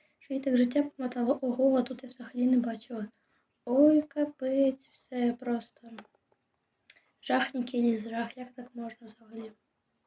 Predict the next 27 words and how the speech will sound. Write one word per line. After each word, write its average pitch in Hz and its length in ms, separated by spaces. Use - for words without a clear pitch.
Я 269 100
сподіваюся, 302 440
що - 120
цю 294 60
карту 294 300
не 294 120
видалять, 302 440
бо 240 280
вона, 240 320
звісно, - 420
вже 240 160
нікому 240 380
не 247 100
подобається, 262 520
але 226 100
це - 160
моя 240 200
улюблена 233 320
карта, 320 380
і, 247 180
якщо - 180
чесно, 285 280
я 254 120
буду 247 240
по - 120
ній 240 180
плакати. 214 600